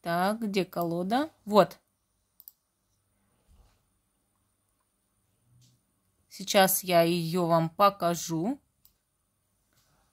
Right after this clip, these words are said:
Вот она. Вот такая вот колода, Марсельское Таро.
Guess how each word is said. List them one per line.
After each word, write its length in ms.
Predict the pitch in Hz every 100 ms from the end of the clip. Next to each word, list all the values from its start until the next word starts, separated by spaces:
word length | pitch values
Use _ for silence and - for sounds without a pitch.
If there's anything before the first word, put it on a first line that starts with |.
| _
Вот 240 | 190 190 190
она. 240 | 156 147 - _ _ _ _ _ _ _ - _ _ _ _ _ _ _ _ _ _ _ _ _ _ _ _ _
Вот 200 | 226 240
такая 320 | 202 220 214
вот 180 | 196 196
колода, 460 | - 185 165 165 160
Марсельское 580 | 170 - 240 - 196
Таро. 380 | 196 196 180 151